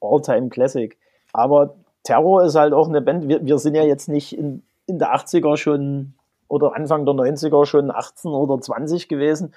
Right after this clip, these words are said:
Terror ist wirklich so eine Band, mit der man halt von den ersten Live-Shows an reingewachsen ist und halt dieses ganze Wachsen der Band mitbekommen konnte und halt auch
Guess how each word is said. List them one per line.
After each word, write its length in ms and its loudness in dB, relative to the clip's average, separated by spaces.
Terror 280 4
ist 100 2
wirklich 280 0
so 80 2
eine 120 0
Band, 280 -4
mit 160 -2
der 100 0
man 220 -2
halt 200 -2
von 240 -4
den 100 2
ersten 340 0
Live-Shows 520 2
an 160 -2
reingewachsen 840 -4
ist 240 -2
und 320 -2
halt 220 -4
dieses 400 -8
ganze 300 -4
Wachsen 360 -6
der 100 4
Band 320 -2
mitbekommen 580 -4
konnte 380 0
und 180 -2
halt 180 -2
auch 260 -4